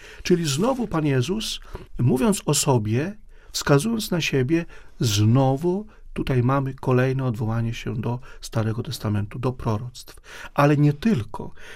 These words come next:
Wracając do rozdziału jedenastego, Pan Jezus pokazuje również, że sama misja Jana Chrzciciela też została zapowiedziana przez proroków. Drodzy państwo, w rozdziale jedenastym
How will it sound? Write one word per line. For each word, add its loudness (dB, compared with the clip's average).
Wracając 6
do 4
rozdziału 4
jedenastego, 2
Pan 8
Jezus 2
pokazuje 4
również, 2
że 2
sama 2
misja 2
Jana 2
Chrzciciela 0
też 4
została 2
zapowiedziana 0
przez -6
proroków. -4
Drodzy 2
państwo, 2
w 4
rozdziale 2
jedenastym 2